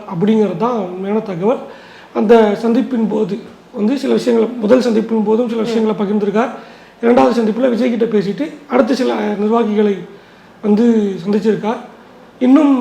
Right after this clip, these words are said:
அடுத்தடுத்து கட்சியை எப்படி கொண்டு போறது அப்படிங்கிறதுல விஜயால கம்ப்ளீட் கான்சன்ட்ரேஷன் கொடுக்க முடியாத இடத்துல அதை வந்து ஆதவ அர்ஜுனா பார்த்துக்கொள்வார் அப்படிங்கிற மாதிரியான விஷயங்கள் வந்து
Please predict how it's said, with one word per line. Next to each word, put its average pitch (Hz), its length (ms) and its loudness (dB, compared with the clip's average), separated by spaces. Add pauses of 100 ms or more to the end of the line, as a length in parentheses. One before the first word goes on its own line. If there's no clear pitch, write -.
(160)
அடுத்தடுத்து 226 440 0
கட்சியை 233 300 0
எப்படி 214 180 0
கொண்டு 220 200 0
போறது 220 300 0
அப்படிங்கிறதுல 202 580 -2 (460)
விஜயால 247 400 2
கம்ப்ளீட் 233 460 -4 (680)
கான்சன்ட்ரேஷன் 220 440 -2
கொடுக்க 220 220 0
முடியாத 208 280 0
இடத்துல 190 320 -2 (760)
அதை 220 340 0
வந்து 208 240 -2 (100)
ஆதவ 226 280 2
அர்ஜுனா 208 340 0
பார்த்துக்கொள்வார் 214 680 -2
அப்படிங்கிற 208 480 -2
மாதிரியான 196 260 -6
விஷயங்கள் 190 460 -4
வந்து 196 180 -4